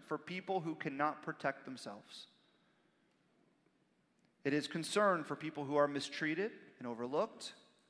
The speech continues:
It is concerned with giving a voice to the voiceless. Biblical justice has a heart for people in the margins or people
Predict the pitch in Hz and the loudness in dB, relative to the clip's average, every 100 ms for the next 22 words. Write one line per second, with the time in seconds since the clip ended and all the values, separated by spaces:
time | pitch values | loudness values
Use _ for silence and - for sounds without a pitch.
0 | _ _ _ _ _ _ _ _ _ _ | _ _ _ _ _ _ _ _ _ _
1 | _ _ _ _ _ _ 143 135 165 156 | _ _ _ _ _ _ -8 -4 -2 2
2 | 185 175 156 123 131 151 143 156 147 170 | 2 2 0 -4 -6 -2 0 0 2 2
3 | 143 - - - - - _ _ _ _ | 2 -2 -6 -8 -12 -18 _ _ _ _
4 | _ - 135 151 214 208 - 117 117 - | _ -12 -6 2 4 4 0 -8 -16 -18
5 | - - _ _ _ _ _ _ _ _ | -20 -20 _ _ _ _ _ _ _ _
6 | _ _ _ 135 131 160 202 135 120 - | _ _ _ -4 -2 -2 -2 -2 -2 -4
7 | 143 151 - 131 127 135 139 135 123 - | -8 -8 -4 0 0 0 -2 -6 -6 -6
8 | - 151 120 - - - 127 - 147 143 | 0 2 0 -8 -16 -10 -10 -8 -8 -4
9 | 139 139 - 135 143 151 143 147 143 113 | -2 -4 -4 -8 -6 -2 2 0 -2 -10
10 | 113 - 127 - 139 147 | -10 -8 -10 -8 -8 -6